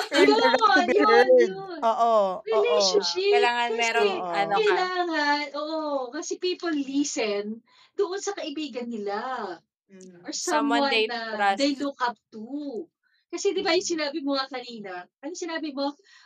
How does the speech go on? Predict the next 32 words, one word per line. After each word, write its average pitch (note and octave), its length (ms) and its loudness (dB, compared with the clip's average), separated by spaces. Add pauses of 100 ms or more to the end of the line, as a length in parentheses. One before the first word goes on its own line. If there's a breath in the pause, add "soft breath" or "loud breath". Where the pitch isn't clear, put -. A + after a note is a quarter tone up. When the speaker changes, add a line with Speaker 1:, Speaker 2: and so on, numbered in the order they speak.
(120)
Speaker 2:
Ah, B3+ 680 0 (320)
yung C4 240 -14
kay A#3+ 160 -10
Speaker 3:
People A3 80 -10
Speaker 2:
Maxwell A#3+ 400 -2
ba? A3+ 80 0
Speaker 3:
don't A3 160 -4
care. A3+ 320 -4 (920)
Speaker 2:
Ah, G3+ 160 -4
Speaker 3:
People F3+ 160 -6
Speaker 2:
oo. A#3+ 40 -2
Speaker 3:
don't A#3 320 -6
Speaker 2:
"I - 0 -
Speaker 3:
care A#3 120 0
how C#4+ 120 -4
Speaker 2:
don't D4+ 200 0
Speaker 3:
much D4 160 -8
you D4 80 2
Speaker 2:
care D4+ 320 2
Speaker 3:
know. F#3+ 140 -4 (100)
Speaker 2:
how A3 240 -8
much B3 260 -2 (100)
you A#3+ 120 -8
know A3 280 0 (680)
Speaker 3:
Until G#3+ 400 -10
I C4 80 -8 (160)
Speaker 2:
until C#4+ 80 -2 (160)
Speaker 3:
know. F3 200 -20 (920)
Speaker 2:
how A3+ 160 -4
Speaker 3:
I A3 160 0
Speaker 2:
much, G#3+ 160 0
Speaker 3:
know G3+ 160 -2